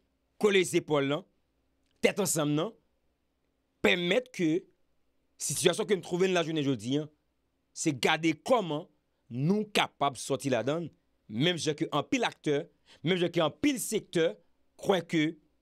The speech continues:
nan yon nouvèl Ayiti, nan yon lòt Ayiti ki posib e ki kapab chanje, se men nan men, se tèt ansanm pou n kapab retire Ayiti nou an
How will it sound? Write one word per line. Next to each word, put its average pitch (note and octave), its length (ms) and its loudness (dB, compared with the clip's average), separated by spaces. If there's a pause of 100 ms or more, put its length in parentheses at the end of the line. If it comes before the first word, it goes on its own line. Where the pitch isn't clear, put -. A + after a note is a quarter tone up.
nan C3 180 -2
yon C#3 140 0
nouvèl E3 300 2
Ayiti, A3+ 400 -4 (420)
nan B2 140 -2
yon A#2 120 0
lòt D#3 220 0
Ayiti C#3+ 460 -2 (520)
ki D#4+ 140 4
posib B3+ 460 -2 (340)
e E3 100 2
ki F3 140 -4
kapab E3 320 0
chanje, D#3 440 0 (260)
se - 240 -8
men F#3+ 180 4
nan B3 120 0
men, A#3 180 -2 (260)
se - 180 -10
tèt A3+ 220 2
ansanm C4 400 -2 (520)
pou E3+ 140 -2
n E3 60 -4
kapab D3+ 320 0
retire D3 400 0
Ayiti B2+ 260 -4
nou B2+ 200 2
an B2+ 100 -2